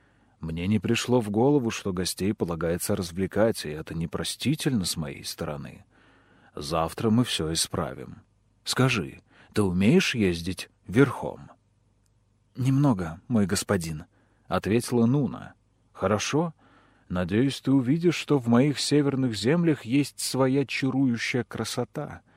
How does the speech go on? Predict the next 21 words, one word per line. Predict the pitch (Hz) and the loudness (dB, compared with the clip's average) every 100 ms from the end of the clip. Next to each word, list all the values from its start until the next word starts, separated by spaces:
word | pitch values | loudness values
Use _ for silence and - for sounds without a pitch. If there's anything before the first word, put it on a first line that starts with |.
| _ _ _ _ _ | _ _ _ _ _
Сигурд, | - - 190 127 85 - - - - _ | -4 4 4 4 -2 -10 -14 -16 -20 _
распорядись, | - 165 - 180 202 208 180 | -4 -4 0 2 4 4 2
чтобы | - - 113 139 | 2 -2 2 4
утром | 175 - 131 | 4 4 0
приготовили | 107 107 113 - 156 139 135 | 2 4 4 4 2 2 2
лошадей. | 127 120 135 123 151 - - _ _ _ _ - - | 0 -2 -4 -4 -6 -6 -14 _ _ _ _ -20 -12
Сразу | - 127 151 127 | 0 4 4 2
после | - 131 - 143 | -2 -2 -2 -2
трапезы | - 202 214 185 165 | 2 4 4 4 4
отправимся | 151 - 151 160 156 - 147 | 2 2 2 2 0 -2 0
на | 139 | 0
вересковые | 117 139 131 - 131 127 | 2 2 0 -2 0 0
пустоши, | 113 - 123 117 - 107 - | 0 -2 -2 -4 -8 -8 -6
откуда | 110 - 151 160 139 | -8 -4 -2 4 4
открывается | - - 92 123 127 - 117 101 - - | 2 -4 0 0 -2 -2 -4 -4 -14 0
великолепный | 113 131 175 214 208 165 | 2 2 2 2 2 0
вид | 151 180 - | 0 -2 -2
на | 135 127 | 0 2
Норлхаст | 123 180 165 151 - 135 - | 4 4 4 0 -2 -6 0
и | 113 | 0
окрестности». | 90 82 - - 50 - - | 0 -6 -8 -10 -12 -14 -14